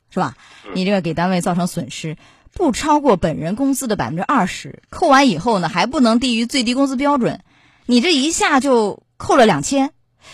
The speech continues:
Speaker 1: 那万一我这个一个月就挣五千，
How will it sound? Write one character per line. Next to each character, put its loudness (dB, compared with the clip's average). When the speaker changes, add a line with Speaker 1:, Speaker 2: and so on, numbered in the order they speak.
Speaker 1:
那 4
万 6
一 2
我 4
这 -6
个 0
一 -4
个 2
月 6
就 2
挣 4
五 -6
千， -4